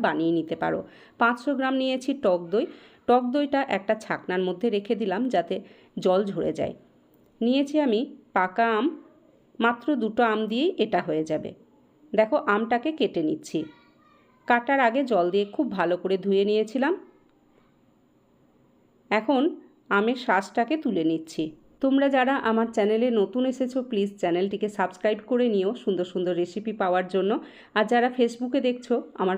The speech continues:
পেজটিকে ফলো করে দিও। আর যারা ইতিমধ্যে ফলো করে দিয়েছো বা চ্যানেলটিকে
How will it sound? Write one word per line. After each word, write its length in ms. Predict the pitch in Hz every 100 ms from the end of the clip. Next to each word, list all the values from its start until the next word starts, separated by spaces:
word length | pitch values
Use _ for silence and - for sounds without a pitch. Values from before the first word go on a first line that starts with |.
| 190
পেজটিকে 400 | 180 - 185 370 -
ফলো 180 | - 175
করে 160 | 160 160
দিও। 160 | 156 160 - - - -
আর 60 | 208 220
যারা 160 | 240 240
ইতিমধ্যে 420 | 240 254 247 247 254
ফলো 200 | 262 196 196
করে 160 | 202 208 202
দিয়েছো 300 | 226 226 247 220
বা 80 | 196
চ্যানেলটিকে 440 | 170 165 175 175